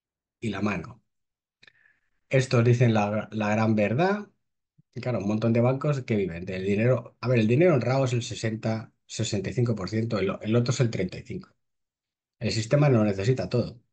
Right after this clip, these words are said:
porque no hay, no, no necesitas todo. El bueno y el malo y el medio pensionista. Nada más. Te tienes que ir a, a Marbella, a Málaga, es de, a ver, pa comprar coches,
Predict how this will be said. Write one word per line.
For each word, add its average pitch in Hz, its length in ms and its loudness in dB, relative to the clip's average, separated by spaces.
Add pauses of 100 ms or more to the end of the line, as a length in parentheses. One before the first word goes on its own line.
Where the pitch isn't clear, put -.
(160)
porque 90 300 -8
no 104 200 -2
hay, 90 400 -10 (500)
no, 151 140 2
no 147 200 4
necesitas 170 440 4
todo. - 340 -10 (240)
El 120 180 0
bueno 151 360 6
y 156 60 6
el 131 80 4
malo 165 180 4
y - 20 6
el 135 80 4
medio 107 220 2
pensionista. 95 640 -6 (1120)
Nada - 160 -12
más. - 220 -20
Te 139 100 0
tienes 160 240 4
que 147 120 2
ir 139 100 6
a, 101 280 0
a - 200 -10
Marbella, 120 680 2 (440)
a 104 60 -8
Málaga, 117 440 -2
es 117 100 -2
de, 123 60 2
a - 40 4
ver, - 280 0 (1080)
pa 120 160 0
comprar 135 380 0
coches, - 680 -8